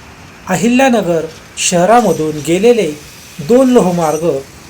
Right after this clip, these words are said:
आपल्यासमोर दिसत आहे. मित्रांनो, ह्या शहराला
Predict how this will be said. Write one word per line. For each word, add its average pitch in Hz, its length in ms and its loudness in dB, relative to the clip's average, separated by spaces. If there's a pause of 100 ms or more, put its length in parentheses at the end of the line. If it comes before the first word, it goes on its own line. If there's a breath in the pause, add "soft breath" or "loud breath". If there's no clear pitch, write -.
(220)
आपल्यासमोर 233 760 0
दिसत 190 420 -2
आहे. 120 200 -6 (1080)
मित्रांनो, 233 560 0 (720)
ह्या 151 280 0
शहराला 190 680 0